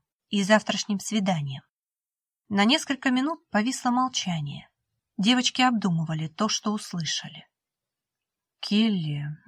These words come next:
я бы рада дать тебе дельный совет, но ты же знаешь нашу историю с твоим засранцем-братом. Какой из меня советчик? Единственное, что я могу тебе сказать,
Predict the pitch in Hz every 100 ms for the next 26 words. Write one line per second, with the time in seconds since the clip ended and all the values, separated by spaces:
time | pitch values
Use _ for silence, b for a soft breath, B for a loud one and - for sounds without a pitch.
0 | 175 175 180 196 196 196 247 240 202 208
1 | - 196 196 170 202 190 185 - 202 180
2 | 156 - - - - 170 170 175 196 202
3 | 226 214 277 220 175 - 185 - 190 180
4 | - 247 220 185 - 190 190 190 202 226
5 | 202 196 220 226 233 180 - 139 - _
6 | _ _ _ _ - 214 - 269 190 180
7 | 175 170 - 185 185 147 - - _ -
8 | _ _ _ _ _ _ - 196 208 233
9 | 285 - 247 233 226 - 240 226 226 220
10 | 247 214 202 214 - 196 240 294 -